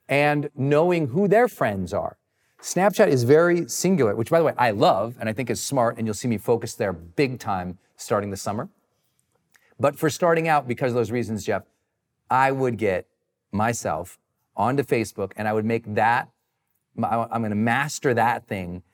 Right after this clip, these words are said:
and not going into everything else. Now, I know lots of you might disagree with that, and that's totally okay. I do it because I care about data and conversions and the ability to put myself in front of people with ads.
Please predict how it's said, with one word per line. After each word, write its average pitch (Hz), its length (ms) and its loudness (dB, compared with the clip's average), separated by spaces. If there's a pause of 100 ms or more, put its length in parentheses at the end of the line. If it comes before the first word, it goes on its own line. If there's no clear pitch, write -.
(200)
and 113 220 -2
not 127 260 0
going 117 240 0
into 107 220 -6
everything 104 340 -2
else. - 320 -12 (240)
Now, 143 140 4
I 160 80 6
know 202 180 6
lots 147 320 2
of 165 60 -2
you 151 100 0
might 139 260 0
disagree 131 300 -2
with 139 120 0
that, 110 140 2
and 110 80 -2
that's 117 160 -2
totally 127 280 0
okay. 113 380 -2 (440)
I 160 240 4
do 190 160 4
it 196 240 0
because 135 400 0
I 120 100 2
care 131 160 0
about 110 260 2
data 151 460 4 (480)
and 123 180 -2
conversions 127 640 0
and 117 160 -2
the 120 60 0
ability 131 400 0
to 123 80 -4
put 139 120 -4
myself 143 520 0
in 127 100 -6
front 139 240 -2
of 123 60 -4
people 107 200 -4
with 104 140 0
ads. - 560 -4